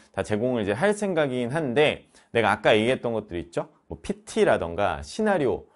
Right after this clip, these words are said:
삼 점 오라던가 디비, 디비라던가 이런 수업들이 여러분들한테 되게 도움이 많이 될 거라고 생각이 들고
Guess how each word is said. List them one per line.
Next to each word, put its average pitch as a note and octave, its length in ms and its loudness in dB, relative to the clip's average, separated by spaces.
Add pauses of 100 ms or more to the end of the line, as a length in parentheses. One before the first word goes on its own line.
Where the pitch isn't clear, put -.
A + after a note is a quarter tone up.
(320)
삼 D3+ 160 -6
점 A#2 200 0
오라던가 F2 680 0 (100)
디비, C#3+ 280 0
디비라던가 E2+ 720 -2
이런 G3+ 280 4
수업들이 G3 460 0
여러분들한테 A2+ 600 2
되게 A2 400 0
도움이 A2 240 -2
많이 F2+ 200 -6
될 F2+ 160 -6
거라고 F#2+ 260 -2
생각이 D3 320 -4
들고 - 520 0